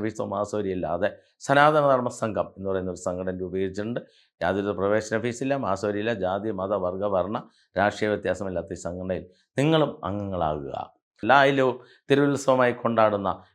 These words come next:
ഈ പുണ്യസംഘത്തിലേക്ക് യാത്രാ ബസ്സുകൾ പുറപ്പെട്ടു വരുമ്പോൾ ബസ് കാശിനുള്ള പൈസ വഴിപാടായി തിരികെ നൽകിക്കൊണ്ട് ക്ഷേത്രം ജീവിതം തിരിച്ചു പിടിക്കുന്ന വലിയ മാതൃക തന്നെയാണ് നിങ്ങളുടെ മുമ്പിൽ കാഴ്ചവയ്ക്കുന്നത്.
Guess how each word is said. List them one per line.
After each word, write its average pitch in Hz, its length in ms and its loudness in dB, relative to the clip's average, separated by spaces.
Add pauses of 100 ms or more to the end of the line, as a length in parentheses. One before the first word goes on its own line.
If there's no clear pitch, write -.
(140)
ഈ 147 40 6 (100)
പുണ്യസംഘത്തിലേക്ക് 101 840 0
യാത്രാ 95 260 0
ബസ്സുകൾ 95 340 -4
പുറപ്പെട്ടു 98 400 -4
വരുമ്പോൾ 104 320 0 (320)
ബസ് 117 200 2
കാശിനുള്ള 110 380 4
പൈസ 104 180 0 (100)
വഴിപാടായി 101 480 2
തിരികെ 113 240 0
നൽകിക്കൊണ്ട് 120 440 2 (480)
ക്ഷേത്രം 127 360 4 (180)
ജീവിതം 131 360 2
തിരിച്ചു 143 260 0
പിടിക്കുന്ന 110 320 0 (380)
വലിയ 147 180 6 (100)
മാതൃക 104 400 0
തന്നെയാണ് 95 360 -2
നിങ്ങളുടെ 95 260 -4
മുമ്പിൽ 95 220 -2 (400)
കാഴ്ചവയ്ക്കുന്നത്. 95 1080 -4